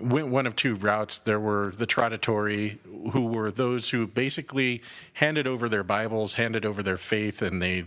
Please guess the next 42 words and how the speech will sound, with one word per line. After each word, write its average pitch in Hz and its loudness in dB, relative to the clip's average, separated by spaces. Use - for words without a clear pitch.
they, 95 0
uh, 90 0
said, 98 0
"Don't - 0
hurt 135 -2
me. 107 -2
You 113 0
know, 101 0
I'll, 104 0
uh, 95 -2
sacrifice 110 0
to 113 -6
the 101 0
emperor," 101 -2
or 98 -2
whatever 127 2
it 107 -6
takes. 107 -2
We're 117 2
good. 87 -4
And 127 2
then 175 0
there 170 0
were 139 0
another 156 0
category, 131 2
I 139 0
think 254 -4
they 285 -4
were 190 2
called 127 -2
the 117 -2
literati 98 0
or 87 0
something 92 -2
like 90 -2
that, 101 2
where 151 2
these 240 -2
were 208 0
the 151 -4
people 123 -2